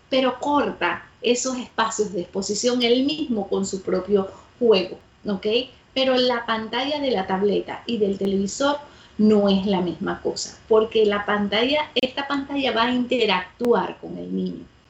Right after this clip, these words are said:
¿ok? Nosotros vemos que el niño está, eh, viendo un video, y, y de hecho los videos están hechos para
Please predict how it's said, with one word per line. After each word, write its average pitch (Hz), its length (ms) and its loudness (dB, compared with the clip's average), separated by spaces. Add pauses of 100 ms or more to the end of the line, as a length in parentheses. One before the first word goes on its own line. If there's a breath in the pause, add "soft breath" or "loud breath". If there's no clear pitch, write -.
(160)
¿ok? 190 220 -4 (460 loud breath)
Nosotros 220 460 -2
vemos 277 300 0 (140)
que 254 300 4 (360 loud breath)
el 233 240 0
niño 214 240 -4
está, 277 420 -6 (360 loud breath)
eh, 202 420 0 (100)
viendo 214 380 2
un 190 120 -2
video, 226 640 -2 (180)
y, 254 400 -6
y 233 40 -14
de 240 360 6
hecho 285 240 -2
los 220 160 -6
videos 220 400 -2
están 294 340 -2
hechos 311 320 -2
para 220 340 0